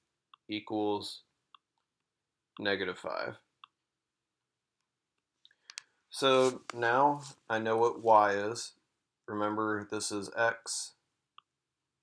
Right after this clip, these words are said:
If this is an ordered pair, this is y. We need both things for this to be solved. So y was negative five, we just found that.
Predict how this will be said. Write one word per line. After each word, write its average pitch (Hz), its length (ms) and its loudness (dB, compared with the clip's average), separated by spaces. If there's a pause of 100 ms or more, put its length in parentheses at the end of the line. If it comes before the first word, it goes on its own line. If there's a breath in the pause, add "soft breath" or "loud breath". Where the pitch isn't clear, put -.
(320)
If - 160 -14
this 95 180 -10
is 98 160 -10
an 101 100 -8
ordered 98 380 -6
pair, 107 420 -4 (960)
this - 160 -12
is - 140 -14
y. 117 440 -2 (1400)
We 110 80 -8
need 98 200 -6
both 104 280 -4
things 107 440 -6
for 113 120 -8
this 104 180 -8
to - 80 -10
be 101 120 -6
solved. 117 440 2 (880 soft breath)
So - 140 -8
y 110 340 4
was 113 220 -2
negative 107 380 -2
five, 123 320 2
we 110 100 -4
just 104 240 -8
found 127 240 0
that. 131 240 -2